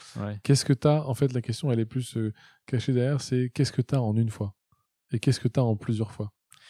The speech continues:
Speaker 1: Bah, les, les, les fringues, déjà, c'est obligatoire. Dans ce genre d'environnement qui sont très, très humides, c'est obligatoire d'avoir toujours une tenue complète qui est sèche, qui est
Speaker 2: Mm.
Speaker 1: parfaitement sèche.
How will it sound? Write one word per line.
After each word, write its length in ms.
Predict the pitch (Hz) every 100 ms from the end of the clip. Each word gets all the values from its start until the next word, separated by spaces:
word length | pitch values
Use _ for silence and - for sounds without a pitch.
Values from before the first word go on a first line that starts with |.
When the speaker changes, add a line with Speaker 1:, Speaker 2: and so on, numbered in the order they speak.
| - -
Speaker 1:
Bah, 260 | 120 120 123
les, 240 | 127 135 143
les, 200 | 120 131
les 140 | 110
fringues, 320 | - 110 104
déjà, 220 | 101 107
c'est 260 | 110 110 107
obligatoire. 500 | 117 120 113 - 113
Dans 120 | 104
ce 160 | 107 104
genre 120 | 117
d'environnement 460 | 120 113 113 113 123
qui 140 | -
sont 160 | - 101
très, 180 | -
très 220 | 113 117 107
humides, 300 | 113 139 -
c'est 240 | - - -
obligatoire 500 | 127 131 127 131 131
d'avoir 280 | 107 107
toujours 380 | - 131 123 127 -
une 180 | 135
tenue 240 | 127 131 120
complète 480 | 120 113 117 - -
qui 80 | 107
est 40 |
sèche, 440 | - 110 - - _
qui 80 | 127
est 40 | 104
Speaker 2:
Mm. 20 |
Speaker 1:
parfaitement 400 | 107 117 - 107
sèche. 400 | - 107 -